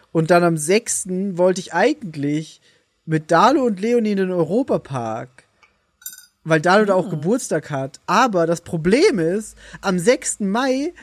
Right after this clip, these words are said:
Speaker 1: habe ich auch Konzerttickets schon vor Ewigkeiten gekauft gehabt für Danger Dan in München. Und ich möchte Danger,
Speaker 2: Oh.
Speaker 1: ich möchte, ich möchte nicht das Klavierkonzert von Danger Dan verpassen. Und das ist, das ist so eine Zwickmühle. Und es ist,
Speaker 2: Dalo,
Speaker 1: es ist
Speaker 2: ich
Speaker 1: super
Speaker 2: würd dich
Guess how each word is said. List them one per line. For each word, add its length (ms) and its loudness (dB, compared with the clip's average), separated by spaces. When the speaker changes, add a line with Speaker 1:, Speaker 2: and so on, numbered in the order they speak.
Speaker 1:
habe 180 2
ich 120 -4
auch 180 2
Konzerttickets 760 0
schon 180 -2
vor 120 -2
Ewigkeiten 520 0
gekauft 320 -2
gehabt 160 -2
für 120 -2
Danger 360 2
Dan 240 2
in 120 0
München. 640 -4
Und 160 2
ich 60 2
möchte 240 4
Danger, 440 2
Speaker 2:
Oh. 40 0
Speaker 1:
ich 80 2
möchte, 300 2
ich 120 -4
möchte 300 0
nicht 160 0
das 160 -4
Klavierkonzert 640 -2
von 160 -6
Danger 240 0
Dan 240 -4
verpassen. 600 -8
Und 80 -6
das 100 -2
ist, 140 -8
das 80 -2
ist 40 -4
so 60 -2
eine 120 -2
Zwickmühle. 640 -4
Und 100 -6
es 100 -8
ist, 180 -8
Speaker 2:
Dalo, 200 4
Speaker 1:
es 80 2
ist 60 -6
Speaker 2:
ich 80 -4
Speaker 1:
super 140 0
Speaker 2:
würd 100 0
dich 60 2